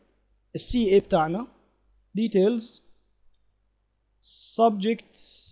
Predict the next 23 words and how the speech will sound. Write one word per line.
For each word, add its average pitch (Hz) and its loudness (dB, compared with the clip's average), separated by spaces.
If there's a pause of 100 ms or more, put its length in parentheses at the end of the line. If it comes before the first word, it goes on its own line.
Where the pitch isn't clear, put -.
(320)
البيانات 190 2
اللي 208 2
احنا 190 -2
حطيناها. 180 -2
اسيوط - -6
منورة 170 4
اهي. 190 2 (160)
منورة 156 -2
بأهلها. 165 -2 (880)
و 190 6 (1500)
السان 262 4
سيرتيفيكت 202 0 (260)
بتاعتنا. 196 2 (1200)
دي 240 0
النيمز 220 2
يا 180 6
جماعة 175 2
اللي 180 2
احنا 185 -4
حطيناها 139 -12
في 160 -12
السان 170 -8
سيرتيفيكت. - -4